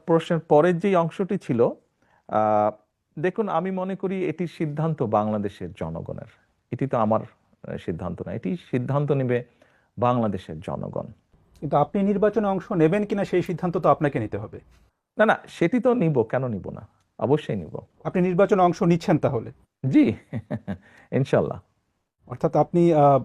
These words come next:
Speaker 2: বিএনপি যদি নির-, আহ, ক্ষমতায় আসে বা নির্বাচনে অংশ নেয়, সেক্ষেত্রে প্রধানমন্ত্রী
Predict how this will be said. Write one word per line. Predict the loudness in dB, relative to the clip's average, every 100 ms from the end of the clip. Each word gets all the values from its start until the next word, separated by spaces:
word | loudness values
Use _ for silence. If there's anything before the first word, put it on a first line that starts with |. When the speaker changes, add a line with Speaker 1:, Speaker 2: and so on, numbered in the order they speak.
| -2 -4
Speaker 2:
বিএনপি | 2 4 4 2 -2 0 0
যদি | 0 0 2 0 -2 -6 _ _ _ _ _ _
নির-, | -6 -6 -4
আহ, | 0 2 2 0 -4
ক্ষমতায় | -6 0 0 4 4 2 -2 -4
আসে | -4 -2 -2 -2 -2 -6
বা | -4
নির্বাচনে | -2 0 0 0
অংশ | 0 2 0 2
নেয়, | 0 2 -2
সেক্ষেত্রে | -4 -2 -2 -2 -2 -4 -6 _ _ _ _
প্রধানমন্ত্রী | -2 0 0 0 -2 -2